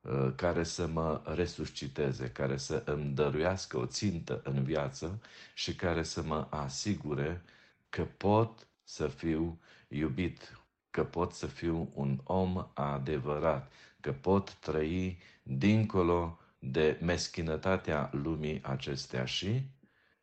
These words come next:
iată că, prin cuvântul lui Dumnezeu, prin Sfânta Scriptură, am înțeles cadoul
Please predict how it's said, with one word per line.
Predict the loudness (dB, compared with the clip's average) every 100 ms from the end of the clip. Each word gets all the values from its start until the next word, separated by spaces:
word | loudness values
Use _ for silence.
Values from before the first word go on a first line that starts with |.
| -6
iată | -2 -2 -4
că, | -4 -2 -2 -4 -12 _ _ -20 -20 _
prin | 4 6 6
cuvântul | 4 2 2 2 2
lui | 2
Dumnezeu, | 2 2 0 0 0 0 -2 -6
prin | -4 -4 -2
Sfânta | -6 -2 0 0 -2
Scriptură, | -4 -6 -6 -2 0 2
am | 0 -2 -4
înțeles | -6 -4 -2 0 -2 -6 -16 _ -20 -20 _
cadoul | -8 -4 -4 0 2 4 2 0